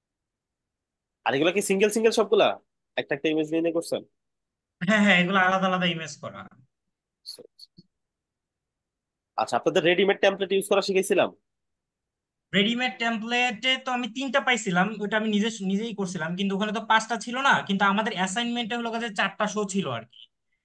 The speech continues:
Speaker 2: এরকম
Speaker 1: আচ্ছা।
Speaker 2: চারটা স্লাইড ছিল, ওটা শো হয়ে থাকবে, দুই পাশে হাফ হাফ করে থাকবে, এটা এরকম ছিল। কিন্তু ওই আমি সিঙ্গেলটা পারতেছিলাম না যে সিঙ্গেল স্লাইড হবে, even though হলো যে লাস্টের যেই অংশটা থাকে এই জিনিসটা পূরণ হইতেছে না। এটা আমি এই পাশে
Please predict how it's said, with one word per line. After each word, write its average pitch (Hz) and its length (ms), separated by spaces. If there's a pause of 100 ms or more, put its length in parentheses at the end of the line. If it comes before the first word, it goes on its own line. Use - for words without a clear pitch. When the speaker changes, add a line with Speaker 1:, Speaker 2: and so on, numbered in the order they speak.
(120)
Speaker 2:
এরকম 185 220
Speaker 1:
আচ্ছা। 208 160
Speaker 2:
চারটা 196 180
স্লাইড 208 380
ছিল, 226 200 (460)
ওটা 185 160
শো 190 120
হয়ে 208 180
থাকবে, 214 300
দুই 190 160
পাশে 202 260
হাফ 190 220
হাফ 190 240
করে 202 160
থাকবে, 190 500
এটা 190 200
এরকম 196 280
ছিল। 170 260 (560)
কিন্তু 190 560
ওই 175 100
আমি 175 200
সিঙ্গেলটা 240 480
পারতেছিলাম 220 580
না 160 200
যে 196 140
সিঙ্গেল 196 440
স্লাইড 196 400
হবে, 214 180
even 214 360
though 214 200
হলো 220 200 (100)
যে 220 160
লাস্টের 190 580
যেই 202 320 (140)
অংশটা 180 440
থাকে 202 520 (280)
এই 208 180
জিনিসটা 202 580 (100)
পূরণ 196 220
হইতেছে 175 360
না। 143 80
এটা 175 180
আমি 190 220
এই 196 260
পাশে 220 440